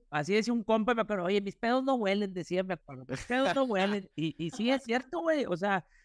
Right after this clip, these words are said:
Speaker 1: se escuchan
Speaker 2: Ok, va-,
Speaker 1: ru-,
Speaker 2: vamos creando
Speaker 1: se escuchan
Speaker 2: Perdón,
Speaker 1: ruidosos,
Speaker 2: perdón.
Speaker 1: pero no huelen, cabrón. Es cierto.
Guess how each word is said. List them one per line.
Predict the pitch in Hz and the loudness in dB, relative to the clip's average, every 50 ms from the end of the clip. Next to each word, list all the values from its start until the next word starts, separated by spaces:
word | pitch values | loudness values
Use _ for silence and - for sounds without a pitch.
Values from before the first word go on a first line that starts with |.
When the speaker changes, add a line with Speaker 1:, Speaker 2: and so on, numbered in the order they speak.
| _ _ | _ _
Speaker 1:
se | - - 196 | -2 -2 -2
escuchan | 175 - - 190 202 226 127 - 202 | -2 -2 -2 -2 -2 -2 -2 -4 -4
Speaker 2:
Ok, | 156 139 | -2 0
va-, | 151 175 | 0 0
Speaker 1:
ru-, | 175 | 0
Speaker 2:
vamos | 170 160 175 202 208 - - | 2 2 2 2 0 -4 -4
creando | 202 202 202 185 170 170 | -2 0 0 0 0 -2
Speaker 1:
se | 185 | -4
escuchan | - - 208 208 - 254 247 | -4 -4 -4 -2 0 0 0
Speaker 2:
Perdón, | 254 262 240 | 0 0 0
Speaker 1:
ruidosos, | 214 185 185 190 220 247 269 - | 0 2 2 2 0 0 -4 -6
Speaker 2:
perdón. | - - 180 185 | -6 -6 -6 -4
Speaker 1:
pero | |
no | 196 | -2
huelen, | 196 196 170 - - - - - 175 | -2 -2 -2 -4 -6 -14 -20 -20 -10
cabrón. | - 170 107 104 110 117 - _ _ _ | -8 -6 -6 -6 -6 -10 -14 _ _ _
Es | - 147 | -10 -4
cierto. | - 214 220 220 - | -2 -2 -2 -2 -4